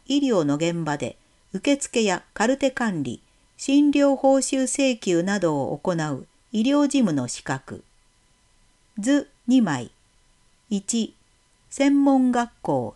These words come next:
施設内完成予想図。図の説明。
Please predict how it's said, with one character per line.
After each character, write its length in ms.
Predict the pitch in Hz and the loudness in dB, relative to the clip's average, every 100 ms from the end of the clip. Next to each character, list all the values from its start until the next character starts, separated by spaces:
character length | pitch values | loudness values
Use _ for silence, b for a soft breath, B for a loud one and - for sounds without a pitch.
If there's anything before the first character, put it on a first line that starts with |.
| _ | _
施 200 | - 220 | -8 -4
設 280 | 262 269 262 | -2 0 0
内 220 | 254 247 | 0 0
完 280 | - 247 254 | -2 0 0
成 280 | - 233 214 | 0 0 0
予 160 | 190 | 0
想 300 | 180 175 143 | 0 -2 -2
図。 200 | 214 214 - _ _ _ _ _ 196 | -6 -14 -18 _ _ _ _ _ -2
図 120 | 226 | 2
の 120 | 277 | 4
説 340 | 269 226 214 | 2 0 -2
明。 320 | 180 160 143 | -2 -4 -6